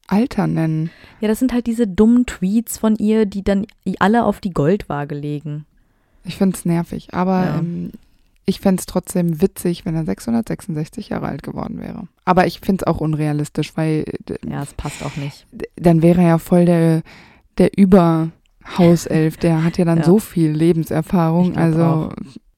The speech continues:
Speaker 1: da wirst du auch verrückt,
Speaker 2: Ja.
Speaker 1: wenn du so lang lebst.
Speaker 2: Ist er zwar, aber
Speaker 1: Ja, aber nicht so verrückt.
Speaker 2: Das sind schon sehr viele Jahre, ja.
Speaker 1: Genau.
Speaker 2: Wir kennen ihn als Hauselfen der Familie Black und als Verbündeten von Regulus.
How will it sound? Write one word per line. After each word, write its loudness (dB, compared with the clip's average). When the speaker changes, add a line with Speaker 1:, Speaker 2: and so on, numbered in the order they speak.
Speaker 1:
da 2
wirst 6
du 4
auch 0
verrückt, -4
Speaker 2:
Ja. -4
Speaker 1:
wenn -4
du -4
so -6
lang -2
lebst. -8
Speaker 2:
Ist 4
er 0
zwar, -2
aber 2
Speaker 1:
Ja, 8
aber 4
nicht 6
so 10
verrückt. 0
Speaker 2:
Das -8
sind -4
schon -4
sehr -2
viele -8
Jahre, -10
ja. -10
Speaker 1:
Genau. -6
Speaker 2:
Wir 2
kennen 4
ihn 0
als -6
Hauselfen -2
der -4
Familie -6
Black -8
und -2
als -4
Verbündeten -4
von -6
Regulus. -8